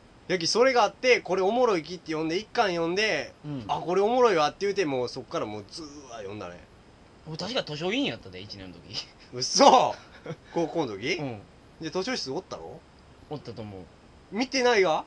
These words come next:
Speaker 2: 見てない。
Speaker 1: 嘘？
Speaker 2: ほんま。
Speaker 1: 三国志を？
Speaker 2: 卒業アルバム見よった。<laughs> あの、高校のとか、あの、卒業、歴代の卒業アルバムあるやんか。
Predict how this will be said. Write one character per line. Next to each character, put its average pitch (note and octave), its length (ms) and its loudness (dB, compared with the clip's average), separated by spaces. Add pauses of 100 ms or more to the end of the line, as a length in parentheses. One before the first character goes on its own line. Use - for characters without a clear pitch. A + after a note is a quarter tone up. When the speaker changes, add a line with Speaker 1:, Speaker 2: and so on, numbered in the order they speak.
Speaker 2:
見 D3 120 -8
て C#3+ 100 -8
な A#2 120 -10
い。 F2+ 120 -16
Speaker 1:
嘘？ C#4+ 460 4 (100)
Speaker 2:
ほ C#3 60 -12
ん A#2+ 80 -10
ま。 F#2+ 160 -12
Speaker 1:
三 A#3 160 0
国 G#3 160 -2
志 C3 120 2
を？ A2+ 220 -6 (640)
Speaker 2:
卒 E4 280 -2
業 E4 100 2
ア D#4 60 10
ル C#4 80 6
バ G3 80 -2
ム D3+ 60 -4
見 C#3+ 60 -4
よ B2+ 60 -6
っ - 20 -10
た。 G2 220 -8 (1040)
<laughs> - 60 -10 (460)
あ A#3 140 8
の、 F#3+ 360 4
高 A3 180 -4
校 A#3+ 140 2
の E3+ 60 -4
と C3 100 -10
か、 A#2+ 180 -2
あ B2+ 40 -6
の、 C3+ 60 -8
卒 A#3 200 -4
業、 A3 220 2
歴 C#4 240 2
代 D4 120 10
の B3 120 0
卒 A3+ 160 -4
業 G#3+ 80 2
ア - 20 4
ル E3 80 2
バ B2+ 80 -6
ム A#2+ 100 -8
あ A#2 40 -6
る A#2+ 60 -6
や A2 80 -6
ん F#2+ 40 -14
か。 D#2 160 -16